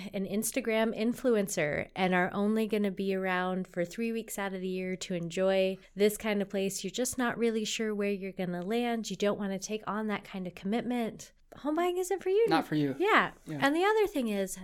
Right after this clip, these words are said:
Speaker 1: not right now doesn't mean never.
Speaker 2: Right.
Speaker 1: So just because you've decided, you know, "I don't really wanna buy a home right now," doesn't mean there aren't steps you can take so when you do decide to buy a home, you're ready to do it and you're
Speaker 2: Mm-hmm.
Speaker 1: financially ready to do it.
Speaker 2: Right.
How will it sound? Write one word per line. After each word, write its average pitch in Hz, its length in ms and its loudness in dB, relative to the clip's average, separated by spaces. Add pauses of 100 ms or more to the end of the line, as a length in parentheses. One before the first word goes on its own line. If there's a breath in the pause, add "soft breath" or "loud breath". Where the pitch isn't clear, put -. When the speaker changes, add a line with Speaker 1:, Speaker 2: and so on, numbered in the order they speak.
Speaker 1:
not 226 280 4
right 294 200 0
now 269 300 0 (300 soft breath)
doesn't 226 360 0
mean 214 240 2
never. - 380 -2 (460)
Speaker 2:
Right. 147 260 -6 (680)
Speaker 1:
So 202 500 4 (140)
just 277 300 4
because 269 320 -2
you've 226 140 -4
decided, 202 380 -2
you 226 120 0
know, 240 40 2
"I 240 60 0
don't 262 140 -2
really 294 180 -2
wanna 240 160 0
buy 214 120 0
a 208 40 0
home 196 220 -2
right 185 180 -4
now," 196 460 -2 (140)
doesn't 214 260 2
mean 226 120 0
there 202 140 0
aren't 190 180 -4
steps - 380 -6
you 208 80 -6
can - 140 -8
take 180 260 -6
so 185 180 -6
when 180 180 -2
you 170 120 -6
do 370 280 4
decide 160 420 -2
to 165 60 -10
buy 127 140 -4
a 135 80 -4
home, 147 360 -8 (300)
you're 185 220 2
ready 185 380 2
to 165 100 -6
do 160 160 -6
it - 140 -10 (400)
and 185 180 0
you're 160 120 4
Speaker 2:
Mm-hmm. 147 60 -4
Speaker 1:
financially 196 600 0
ready - 240 -2
to - 120 -8
do - 100 -18
it. - 140 -14 (420)
Speaker 2:
Right. 135 260 -8